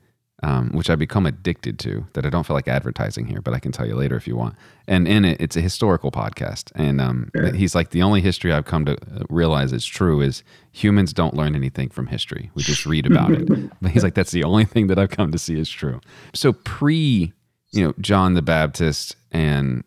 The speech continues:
Speaker 1: and Jesus, it, it feels like, 'cause there, there seems to be a baptismal rite in the early church, but it seems to be more of a cleansing, like a, like, like, this is a ritualistic, repetitive,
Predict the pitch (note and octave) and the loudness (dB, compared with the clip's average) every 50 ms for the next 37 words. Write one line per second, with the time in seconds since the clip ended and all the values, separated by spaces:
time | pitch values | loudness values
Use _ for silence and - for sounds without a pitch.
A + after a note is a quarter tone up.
0 | _ _ D#2 D#2 D2 C2+ D2 D#2+ D2+ D2 B1+ C2+ C2+ C2+ - - - _ - E2+ | _ _ -2 0 0 0 0 0 0 2 0 -2 -2 -4 -6 -10 -12 _ -2 -2
1 | D#2+ - G#2+ F2+ - - - - - G2+ G#2 G2+ F#2 F#2 F2+ D#2 D2 C2 - - | 0 0 -2 -2 -2 -6 -6 0 2 4 4 4 2 4 2 2 2 0 0 0
2 | A2+ F#2+ D2+ - A2 G2 - - G#2 G2+ - - A#2+ A#2+ B2 - - G#2+ F#2 F2+ | 0 0 2 2 2 2 2 2 0 0 2 2 2 2 2 2 0 0 2 2
3 | E2 D#2 C#2+ F2 D#2 D2 - - - - E2+ D2+ E2 D#2+ D2 C#2+ C2+ C#2+ C#2+ C#2 | 2 2 2 2 0 0 0 -4 -4 -4 -2 -2 -2 -2 -2 -2 0 0 0 0
4 | C2 C2 C#2+ D2+ C#2+ C#2+ - - D2 D2 C2+ C2 B1+ - - F#2 E2 D2+ - - | -2 -2 -2 -2 -2 -2 -2 -2 -4 -4 -4 -4 -6 -4 -2 -2 -2 -2 -2 -4
5 | E2 - - - - G2 G2 F#2 - - E2 C#2 D#2 D2 D2 C#2+ C#2+ C#2 C2+ B1+ | -6 -6 -4 -2 -2 -2 -2 -2 -2 -4 -2 -2 0 0 0 0 0 0 0 -2
6 | B1+ - - - F2+ D#2+ D2+ C2 A#1+ A#1+ A#1+ B1 - _ _ _ - D#2+ - F2 | -4 -6 -4 -4 -2 -2 -2 -2 -4 -6 -8 -8 -10 _ _ _ -12 -6 -4 -2
7 | D#2 - - - - - - - D#2+ - F2 D#2+ - E2 D2 D#2 D2+ C#2 C#2+ E2+ | -4 -4 -2 -4 -6 -4 -2 -4 -2 0 -2 0 0 -2 -2 0 0 0 0 -2
8 | E2 - - F#2 F2+ E2+ E2 D#2+ - - - D#2 C#2 - _ - _ _ _ _ | -2 -2 -2 -2 0 0 0 -2 -2 -2 -2 -2 -2 -4 _ -18 _ _ _ _
9 | - D#2+ - - - - G#2+ A2 G#2 G#2 G2 G#2 G2 F#2+ G2 - | -4 -4 -4 -4 -4 -2 0 2 2 2 2 2 0 0 -2 -6